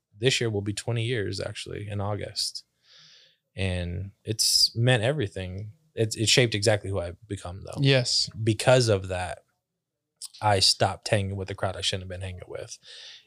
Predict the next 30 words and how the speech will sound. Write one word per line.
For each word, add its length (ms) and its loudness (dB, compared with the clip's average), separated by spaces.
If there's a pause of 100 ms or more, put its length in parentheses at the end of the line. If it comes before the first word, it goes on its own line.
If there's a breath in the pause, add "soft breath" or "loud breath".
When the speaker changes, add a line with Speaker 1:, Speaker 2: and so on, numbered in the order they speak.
(120)
Speaker 1:
And, 680 0 (640)
like, 280 -2 (360)
realized 540 4
very 220 0
quickly 400 0
there's 180 0
two 220 6
ways 180 6
that 100 -2
we 80 -10
can 120 -8
go 140 -8
about 280 -10
this. 460 -2 (520 soft breath)
I'm 160 4
either 200 2
gonna 180 -4
go 340 -8
this 380 2
route 340 6
and 200 0
be 460 -8 (220)
super 280 -2
bad, 300 -6 (180)
Speaker 2:
Mm-hmm. 500 2
Speaker 1:
or 140 8
I 140 2
can 320 -4
get 260 -2
better 420 -2